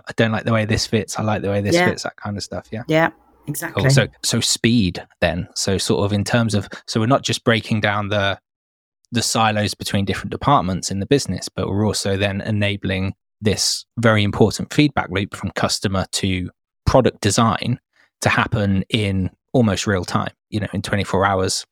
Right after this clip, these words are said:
Speaker 1: a big list of feedback. Brilliant. And you gotta love it when stuff happens with, without learning and development. I spoke to someone last week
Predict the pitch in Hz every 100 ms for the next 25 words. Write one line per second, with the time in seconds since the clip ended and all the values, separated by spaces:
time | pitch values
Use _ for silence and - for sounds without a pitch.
0 | - - 95 76 - - 104 98 85 -
1 | - _ - 110 90 - _ - 120 143
2 | 135 127 120 - 113 104 - 107 110 -
3 | 107 101 95 - 104 - 110 104 101 -
4 | _ _ _ _ - 107 104 101 104 95
5 | 92 - 123 160 151 - - 131 123 127
6 | 117 139 117 - -